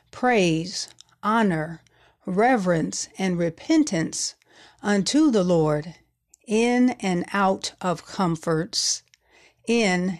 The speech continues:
and out of calamities. Let's read Psalm twenty-two,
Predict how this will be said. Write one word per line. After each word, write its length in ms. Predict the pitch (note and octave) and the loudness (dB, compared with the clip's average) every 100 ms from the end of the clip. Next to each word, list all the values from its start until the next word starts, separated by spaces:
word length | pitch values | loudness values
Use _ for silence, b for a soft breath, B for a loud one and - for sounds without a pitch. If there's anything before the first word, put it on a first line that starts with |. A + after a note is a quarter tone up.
| - | -6
and 220 | F#3 F3 | -4 -2
out 420 | - E3+ D#3+ - - _ - | -2 -2 -2 -4 -14 _ -6
of 240 | D#3+ D#3 | -6 -6
calamities. 1160 | - F3 F3 F3 E3 D#3+ F3+ E3 - - - - _ _ _ _ _ _ _ b b b b b b b b _ | -6 -2 0 2 0 -2 -4 -8 -10 -12 -12 -12 _ _ _ _ _ _ _ b b b b b b b b _
Let's 460 | G3+ G3+ D4 D#4 - | 0 2 2 2 -2
read 540 | G3+ F#3 F3+ F3+ F3 | 0 0 0 -2 -4
Psalm 560 | - G#3+ F#3+ F3+ E3+ E3 | -4 0 2 2 0 -2
twenty-two, 1040 | - G3+ G3 E3 - - D4+ A3 D3+ F#3 | -4 -4 -4 -8 -6 -2 2 2 0 -6